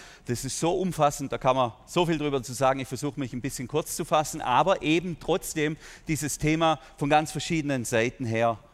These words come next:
zu beleuchten. Das Thema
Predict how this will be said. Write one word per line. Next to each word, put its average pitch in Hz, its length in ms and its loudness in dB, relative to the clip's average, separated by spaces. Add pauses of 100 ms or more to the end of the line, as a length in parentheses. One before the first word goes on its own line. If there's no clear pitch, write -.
(200)
zu 113 160 -6
beleuchten. 85 580 -6 (1160)
Das 151 120 2
Thema 202 400 6